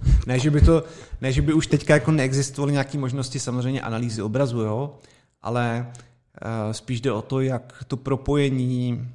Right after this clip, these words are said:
se zdemokratizovalo dost jako silně a výhoda tady těch jiných modelů, než je chat G P T, který jsou fine-tunovaný, je, že pokud na to máš, eh, nějak-, nějaký rozumný G P Učko, tak to můžeš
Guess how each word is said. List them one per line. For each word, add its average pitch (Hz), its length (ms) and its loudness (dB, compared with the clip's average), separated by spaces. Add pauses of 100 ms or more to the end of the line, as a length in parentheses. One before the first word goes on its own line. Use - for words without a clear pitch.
(680)
se 131 240 -2
zdemokratizovalo 123 1120 0
dost 120 360 -8 (800)
jako - 200 -10
silně 127 520 0 (420)
a 120 100 -4
výhoda 135 360 4
tady 131 220 -2
těch - 380 -6 (360)
jiných 139 420 -2
modelů, 127 300 2
než 120 220 -2
je 120 300 0 (120)
chat 120 100 -4
G 113 120 -8
P 113 160 -8
T, 117 80 -14
který 120 180 -12
jsou 127 140 -8
fine-tunovaný, 120 680 -4
je, 117 100 -4
že 113 260 -8 (420)
pokud 120 260 -8
na 117 80 -4
to 120 120 -4
máš, 117 400 -4 (1040)
eh, 117 380 -8
nějak-, 123 280 -12
nějaký 113 300 -10
rozumný 117 340 -2
G 120 160 0
P 120 140 -2
Učko, 120 340 -4
tak - 180 -12
to - 100 -12
můžeš 113 320 -8